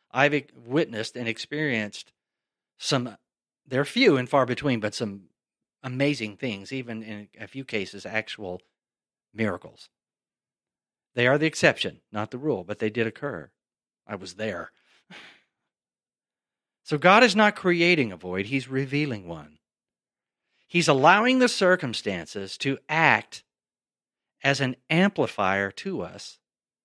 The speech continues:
because we cannot hear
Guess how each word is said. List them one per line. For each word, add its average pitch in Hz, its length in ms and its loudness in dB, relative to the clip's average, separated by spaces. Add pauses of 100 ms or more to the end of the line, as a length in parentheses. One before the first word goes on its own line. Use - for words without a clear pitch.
(1500)
because 139 320 2
we 165 140 2
cannot 165 380 -2
hear 107 720 -2